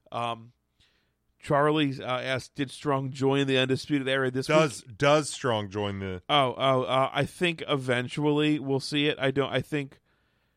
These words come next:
Speaker 1: mm. <sighs> Man.
Speaker 2: I, I think it will happen.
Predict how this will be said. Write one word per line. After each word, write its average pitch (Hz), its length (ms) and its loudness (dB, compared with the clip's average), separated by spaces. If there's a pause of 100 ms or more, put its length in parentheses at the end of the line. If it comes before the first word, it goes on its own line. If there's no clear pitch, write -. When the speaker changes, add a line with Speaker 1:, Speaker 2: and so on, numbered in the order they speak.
(500)
Speaker 1:
mm. 151 220 -6 (1000)
<sighs> - 40 -16 (840)
Man. 123 420 -4 (200)
Speaker 2:
I, 147 160 6 (160)
I 190 40 4
think 190 240 0
it 120 180 2
will 139 300 4
happen. 170 500 0